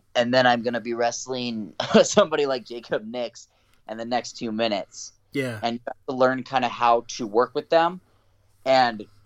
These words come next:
Speaker 1: my whole thing is, he's always told me, he's like, "You gotta be on top." He's like, "You've gotta be quicker and faster than them." And I've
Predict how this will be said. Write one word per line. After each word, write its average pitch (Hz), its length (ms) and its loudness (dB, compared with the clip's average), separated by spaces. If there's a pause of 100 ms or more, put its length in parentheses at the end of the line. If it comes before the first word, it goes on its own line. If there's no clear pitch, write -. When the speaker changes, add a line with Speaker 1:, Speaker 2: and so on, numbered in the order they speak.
(200)
Speaker 1:
my 127 240 0
whole 139 180 -2
thing 139 180 -4
is, 123 100 -6
he's 131 140 -2
always 127 240 4
told 139 140 2
me, 147 100 0
he's 120 120 0
like, 113 200 2
"You 123 100 -2
gotta 131 180 4
be 123 140 0
on 113 140 2
top." 107 340 2
He's 113 180 -10
like, 107 180 -2
"You've 113 120 -10
gotta 120 160 4
be 117 100 -8
quicker 123 460 0
and 107 100 -4
faster 113 400 0
than 90 180 -10
them." 87 260 -20 (680)
And 110 300 2
I've 104 260 2